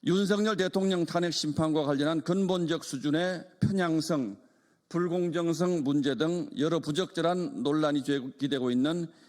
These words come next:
일부 헌법재판관들도 자진 회피하기를 권고합니다. 헌법재판소의 모든 판결과 행태에 대해서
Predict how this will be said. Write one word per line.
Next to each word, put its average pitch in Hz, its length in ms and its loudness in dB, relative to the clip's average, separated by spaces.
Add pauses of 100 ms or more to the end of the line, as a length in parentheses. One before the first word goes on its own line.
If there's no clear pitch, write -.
(140)
일부 160 480 0
헌법재판관들도 139 1600 -2 (340)
자진 180 640 -6 (100)
회피하기를 143 760 -4
권고합니다. 104 680 -2 (600)
헌법재판소의 170 840 0
모든 147 520 -2
판결과 156 720 -2 (380)
행태에 160 340 0
대해서 123 560 -2